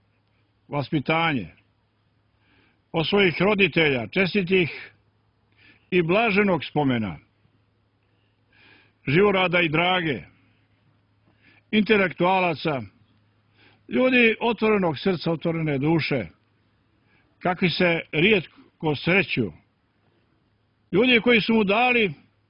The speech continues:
ono ljudsko i roditeljsko, što je izuzetno važno za svakoga od nas, a naročito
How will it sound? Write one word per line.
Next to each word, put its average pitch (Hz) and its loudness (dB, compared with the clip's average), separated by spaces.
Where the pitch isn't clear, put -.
ono 214 2
ljudsko 214 0
i 202 2
roditeljsko, 175 0
što - -2
je 208 2
izuzetno 190 2
važno 180 0
za 165 -2
svakoga 175 -2
od 151 -4
nas, 190 -4
a 175 -2
naročito 185 -2